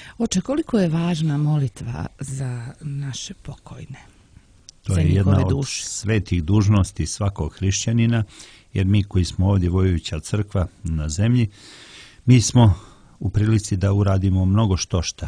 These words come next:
Speaker 2: metanije, post, ovaj ili onaj podvig da čitamo akatiste, a ti članovi koji su se upokojili,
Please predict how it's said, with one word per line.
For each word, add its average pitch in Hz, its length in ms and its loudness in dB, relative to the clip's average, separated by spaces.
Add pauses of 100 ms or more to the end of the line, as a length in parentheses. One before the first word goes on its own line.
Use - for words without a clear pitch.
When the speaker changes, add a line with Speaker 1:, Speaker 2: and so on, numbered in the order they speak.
(140)
Speaker 2:
metanije, 82 720 0 (480)
post, - 580 -4 (500)
ovaj 98 320 4
ili 92 140 2
onaj 95 220 4
podvig 87 460 2
da 90 100 0
čitamo 90 440 -4
akatiste, 92 640 -4 (120)
a 85 160 -2
ti 123 220 -2
članovi 101 500 0
koji 92 200 -4
su 85 140 -8
se - 160 -6
upokojili, 107 640 -2